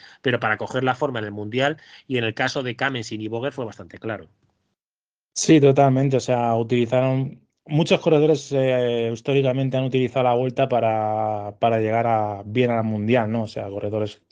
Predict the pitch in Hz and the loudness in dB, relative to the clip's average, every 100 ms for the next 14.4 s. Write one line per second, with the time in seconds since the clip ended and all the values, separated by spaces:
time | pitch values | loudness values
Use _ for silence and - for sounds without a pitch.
0 | _ 107 - - 113 104 - 110 117 113 | _ -14 -14 -8 -6 -4 -2 -2 -2 -4
1 | 110 123 110 - 117 110 110 107 _ - | -2 -2 0 -2 -2 -4 -4 -8 _ -20
2 | - - _ - 120 113 - - - - | -20 -20 _ 0 2 2 -2 -12 -12 -8
3 | - 123 120 120 117 117 113 110 - - | -2 0 2 0 0 0 0 -2 -8 -20
4 | _ _ _ 123 127 123 127 131 123 127 | _ _ _ 0 4 4 6 4 4 0
5 | 123 131 127 139 - 131 127 123 127 120 | 2 2 2 -2 -4 -2 -2 -2 -2 2
6 | 120 113 120 120 117 113 110 - 107 113 | 0 2 0 2 -2 -4 -10 -8 -4 0
7 | 110 113 113 113 110 110 104 110 110 107 | 2 2 2 2 0 -2 -2 -2 -2 -2
8 | 104 - 110 104 104 101 - - - 113 | -4 -8 -8 -6 -8 -10 -14 -14 0 2
9 | 110 113 117 117 110 113 110 110 113 120 | 4 4 2 -2 2 2 2 2 2 4
10 | 123 - 123 117 143 120 113 - _ _ | 2 2 0 2 2 2 0 -6 _ _
11 | - 147 165 160 156 160 151 147 143 143 | -6 0 2 4 4 6 4 2 0 0
12 | 131 139 165 - 123 113 123 117 117 127 | 0 2 0 2 -2 0 -2 -4 -2 -4
13 | - 120 131 120 110 110 120 113 107 113 | -4 -8 -6 -4 -6 -6 -4 -2 -2 -2
14 | 120 117 127 | -2 -2 -4